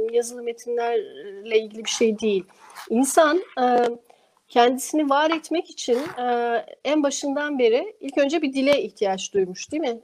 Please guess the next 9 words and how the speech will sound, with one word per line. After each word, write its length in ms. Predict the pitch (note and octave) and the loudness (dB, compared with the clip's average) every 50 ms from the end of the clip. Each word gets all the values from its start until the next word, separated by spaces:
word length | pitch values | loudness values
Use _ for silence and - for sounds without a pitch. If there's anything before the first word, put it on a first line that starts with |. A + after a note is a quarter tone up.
| - | -8
E, 60 | A3+ A3 A3 A3 G#3+ G#3+ G#3 G#3 G#3 G3+ - - - - | -6 -4 -2 -2 -2 -2 -2 -2 -2 -4 -6 -8 -14 -14
hatta 340 | - A#3 A3+ - B3+ A#3 A3 | -12 -12 -2 0 2 2 2
bunu 120 | A#3 B3 | 2 0
da 60 | B3 | 0
konuşmuştuk 580 | A#3+ B3 A#3+ A#3+ A#3+ - - - - - - - | 0 2 0 0 0 -4 -10 -10 -12 -12 -8 -4
galiba. 360 | - G#3+ G3+ G3 G3 G3+ G3+ | -2 0 0 0 0 -2 -4
Sevgili 440 | F#3+ - - A3 A3 G#3+ A3+ G#3+ A3 | -2 2 4 4 4 2 0 -2 -2
İsmail 420 | A3 A3 - A#3 A3 G#3+ G#3+ G#3+ | -4 -2 0 0 2 2 2 2
Gezgin'in 540 | G#3 G#3+ G#3 G#3+ G#3 - A3+ G#3+ A3 A3 A3 | 4 4 4 4 2 0 2 4 4 4 2